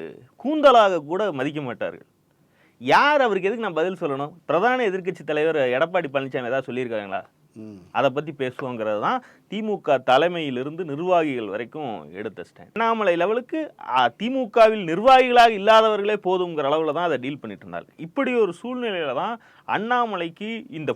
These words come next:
Speaker 1: ஃபோன் காலை உடனடியாக, "இதை யார்கிட்டயாவது சொல்லி ஆகணுமே,
Speaker 2: <laughs>
Speaker 1: பசுவதி டீச்சரை
Speaker 2: நான்
Speaker 1: வச்சிருக்காருங்கிற
Speaker 2: காண்பது
Speaker 1: மாதிரி
Speaker 2: கனவா இல்லது நிலவா?" அப்படிங்கிற மாதிரி
Speaker 1: அதை வந்து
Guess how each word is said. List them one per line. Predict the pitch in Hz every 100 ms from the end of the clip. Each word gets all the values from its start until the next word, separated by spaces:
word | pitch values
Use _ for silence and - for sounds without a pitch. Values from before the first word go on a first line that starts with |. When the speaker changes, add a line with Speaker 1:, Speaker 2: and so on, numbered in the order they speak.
| -
Speaker 1:
ஃபோன் | 254 294
காலை | - 226 180 208
உடனடியாக, | 170 175 269 262 233 190 160 170 180 139 104 82 - _ - -
"இதை | 170 190
யார்கிட்டயாவது | 180 190 240 226 247 277 285
சொல்லி | 226 233 285
ஆகணுமே, | 285 - - 156 240 269
Speaker 2:
<laughs> | -
Speaker 1:
பசுவதி | 170 320 285 226
டீச்சரை | 175 240 254 -
Speaker 2:
நான் | 226 170
Speaker 1:
வச்சிருக்காருங்கிற | - 175 175 226 185 220 214
Speaker 2:
காண்பது | 233
Speaker 1:
மாதிரி | 220 160 - - - -
Speaker 2:
கனவா | 160 202 220 240
இல்லது | 233 208 185 170
நிலவா?" | 190 202 202 190
அப்படிங்கிற | 175 165 165
மாதிரி | 160 180 143 123 147 _ 95
Speaker 1:
அதை | - 180 170
வந்து | 185 240